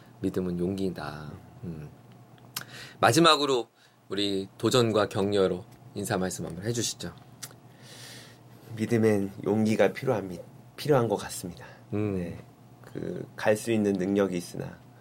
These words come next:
Speaker 1: 음.
Speaker 2: 멈출 수 있는 용기가
Speaker 1: 음.
Speaker 2: 진짜 필요한 것 같고 세상 살다 보면 <laughs> 뭐 갑자기 되게 나이가 많아지는
Speaker 1: 음.
Speaker 2: 것 같은
Speaker 1: 음.
Speaker 2: 세상 살다 보면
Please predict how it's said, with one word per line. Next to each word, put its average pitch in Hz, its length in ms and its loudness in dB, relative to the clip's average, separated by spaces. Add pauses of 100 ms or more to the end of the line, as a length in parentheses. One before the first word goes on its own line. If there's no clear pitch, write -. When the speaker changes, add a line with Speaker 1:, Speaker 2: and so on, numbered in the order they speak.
(160)
Speaker 1:
음. 90 240 -4
Speaker 2:
멈출 98 320 -2
수 98 140 -6
있는 95 220 -2
용기가 90 540 -4 (100)
Speaker 1:
음. 90 420 -4 (100)
Speaker 2:
진짜 - 260 -10
필요한 107 300 -4
것 92 100 -6
같고 - 280 -16 (800)
세상 110 320 -2
살다 107 300 2
보면 90 420 -2 (340)
<laughs> - 400 -14
뭐 - 100 -16
갑자기 - 280 -6
되게 85 240 -2 (140)
나이가 98 320 4
많아지는 85 440 0
Speaker 1:
음. 95 60 -2
Speaker 2:
것 92 80 -2
같은 92 220 -4 (140)
Speaker 1:
음. 95 160 -6 (520)
Speaker 2:
세상 113 300 -2
살다 113 300 4
보면 92 360 0